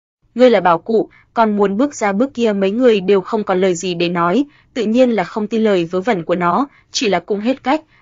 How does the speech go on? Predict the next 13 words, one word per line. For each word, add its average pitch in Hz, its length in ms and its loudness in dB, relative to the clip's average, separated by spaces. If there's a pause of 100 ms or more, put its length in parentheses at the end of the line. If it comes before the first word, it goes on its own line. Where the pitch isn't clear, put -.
(100)
đồ 208 120 4
vật 185 200 -4
này 196 220 0
đã 180 140 -2
bị 214 160 -4
nó 190 160 0
ăn 208 200 -4
sạch 190 260 -8
rồi. 185 320 0 (760)
"Tìm 196 220 -2
kỹ 220 200 0
một 262 220 2
chút, 320 240 -2